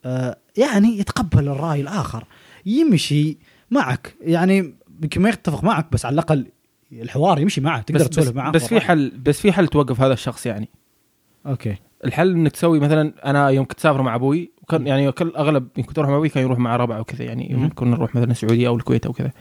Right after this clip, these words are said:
Speaker 2: فكانوا يختاروا أمير الرحلة. أمير الرحلة هذا هو اللي يسوي، يقرر، هو عنده القرار النهائي.
Speaker 1: حلو.
Speaker 2: يعني واحد يقول مثلًا: "وين نتعشى اليوم؟" أو نتعشى الساعة تسعة أو نتعشى الساعة سبعة. هو يقرر قراره صح أو خطأ،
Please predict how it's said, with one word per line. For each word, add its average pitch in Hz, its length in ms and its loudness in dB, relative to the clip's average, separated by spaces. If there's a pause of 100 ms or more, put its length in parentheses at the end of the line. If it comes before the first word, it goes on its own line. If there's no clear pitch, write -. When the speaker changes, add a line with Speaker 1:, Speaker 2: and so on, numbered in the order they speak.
(520)
Speaker 2:
فكانوا 160 240 0
يختاروا 160 320 0
أمير 151 180 2
الرحلة. 131 340 -4 (880)
أمير 175 260 0
الرحلة 165 440 0
هذا 190 140 0
هو 180 180 2
اللي 196 120 -2
يسوي، 165 340 0
يقرر، 143 460 -2
هو 180 120 2
عنده 160 200 0
القرار 143 280 0
النهائي. 131 420 -2 (340)
Speaker 1:
حلو. 120 240 -8 (340)
Speaker 2:
يعني 131 160 -2
واحد 147 200 2
يقول 139 280 0
مثلًا: 139 200 0
"وين 156 160 2
نتعشى 127 300 -4
اليوم؟" 127 220 -4
أو 139 120 4
نتعشى 135 220 -2
الساعة 139 200 0
تسعة 139 240 -2
أو 139 100 4
نتعشى 123 220 -2
الساعة 127 220 -4
سبعة. 120 320 -2 (520)
هو 170 180 2
يقرر 180 460 0 (1400)
قراره 147 240 2
صح 165 220 0
أو 123 100 0
خطأ، 165 320 0